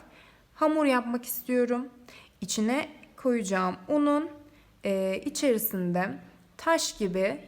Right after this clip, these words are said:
yabancı maddelerin olmasını istemiyorum tabii ki. Bu yüzden de ne yapıyorum? Unumu bir elek yardımıyla eliyorum. Unun içerisindeki, e, tanecik boyutu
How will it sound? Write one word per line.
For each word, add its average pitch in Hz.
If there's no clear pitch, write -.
yabancı 254
maddelerin 180
olmasını 233
istemiyorum 190
tabii 180
ki. 269
Bu 349
yüzden 208
de 185
ne 214
yapıyorum? 285
Unumu 196
bir 185
elek 254
yardımıyla 180
eliyorum. 185
Unun 294
içerisindeki, 196
e, 185
tanecik 202
boyutu 254